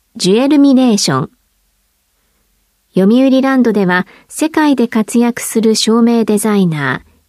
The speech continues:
石井素子氏がプロデュースするジュエルミネーションを開催しています。今年のテーマは、ライトイズハピネスです。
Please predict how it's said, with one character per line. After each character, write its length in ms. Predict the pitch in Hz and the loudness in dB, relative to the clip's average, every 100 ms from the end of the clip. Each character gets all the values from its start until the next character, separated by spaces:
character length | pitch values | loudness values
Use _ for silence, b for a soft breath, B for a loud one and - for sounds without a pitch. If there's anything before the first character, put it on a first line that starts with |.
| _ | _
石 380 | - 180 - 302 | -4 -2 0 2
井 40 | |
素 280 | 302 311 302 | 2 0 -2
子 120 | 254 | -2
氏 140 | 233 208 | -2 0
が 160 | 202 | -2
プ 160 | 202 196 | -2 -2
ロ 140 | 196 | 0
デ 120 | 196 202 | 2 2
ュ 60 | |
ー 20 | 196 | 0
ス 160 | - | -2
す 180 | 165 170 | -4 0
る 180 | 165 170 B B B | 0 -2 B B B
ジ 160 | - 175 | -2 2
ュ 100 | 233 | 2
エ 20 | |
ル 100 | 269 | 4
ミ 140 | 269 | 2
ネ 180 | 262 269 | 2 2
ー 40 | 254 | 0
シ 120 | 208 | 0
ョ 60 | |
ン 140 | 185 175 | 0 -2
を 60 | |
開 240 | 170 180 170 | -2 -2 -2
催 260 | 175 165 | 0 -2
し 80 | 170 | -2
て 100 | - | 0
い 80 | 165 | 0
ま 160 | 156 180 | 0 -4
す。 220 | - - _ _ _ _ _ _ _ _ _ _ _ _ | -6 -18 _ _ _ _ _ _ _ _ _ _ _ _
今 120 | - 214 | -8 -4
年 240 | 285 302 | -2 0
の 120 | 320 | 0
テ 180 | 320 311 | 0 0
ー 60 | 285 | 0
マ 140 | 233 | 0
は、 220 | 196 208 b b b - | -2 -4 b b b -6
ラ 180 | 185 262 | -2 -2
イ 80 | |
ト 120 | 294 285 | -2 0
イ 140 | 277 | 0
ズ 140 | 262 | 0
ハ 180 | 247 233 | -2 -2
ピ 220 | 226 185 | -4 -4
ネ 140 | 147 151 | -4 -4
ス 200 | - - _ | -10 -18 _
で 120 | - 170 | -6 -6
す。 200 | - | -6